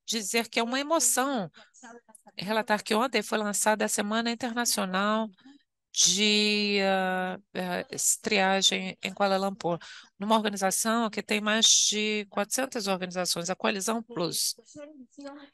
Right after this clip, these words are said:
E na terceira edi-, edição, espera-se fazer oitenta mil testes,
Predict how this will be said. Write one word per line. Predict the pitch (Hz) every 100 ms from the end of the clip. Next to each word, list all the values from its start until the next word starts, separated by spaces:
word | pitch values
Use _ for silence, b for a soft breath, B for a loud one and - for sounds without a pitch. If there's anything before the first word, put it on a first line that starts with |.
| -
E |
na | 226
terceira | 233 220 - 269 262
edi-, | 180 - -
edição, | 170 170 - - 240 233
espera-se | 170 - 214 226 233 - - - -
fazer | 214 202 226 226
oitenta | - 294 - 208
mil | 202 202
testes, | - 185 113 113 - - -